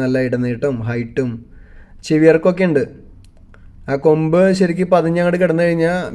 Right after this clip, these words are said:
ബീറ്റിലേതാ ഈ ക്രോസ് ബ്രീഡ് ഏതാണെന്ന് കണ്ടുപിടിക്കാൻ വളരെ ബുദ്ധിമുട്ടായിരിക്കും.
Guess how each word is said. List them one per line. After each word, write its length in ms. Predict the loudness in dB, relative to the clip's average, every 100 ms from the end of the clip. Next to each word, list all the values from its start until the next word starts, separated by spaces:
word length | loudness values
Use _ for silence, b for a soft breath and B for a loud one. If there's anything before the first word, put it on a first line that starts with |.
| 0
ബീറ്റിലേതാ 580 | 2 2 2 4 4 0 -4 -12 -6
ഈ 80 | 2
ക്രോസ് 220 | 2 4
ബ്രീഡ് 180 | 4 4
ഏതാണെന്ന് 280 | 4 2 0 0
കണ്ടുപിടിക്കാൻ 400 | 2 2 2 0 0
വളരെ 200 | 0 0
ബുദ്ധിമുട്ടായിരിക്കും. 520 | -2 -2 -4 -4 -10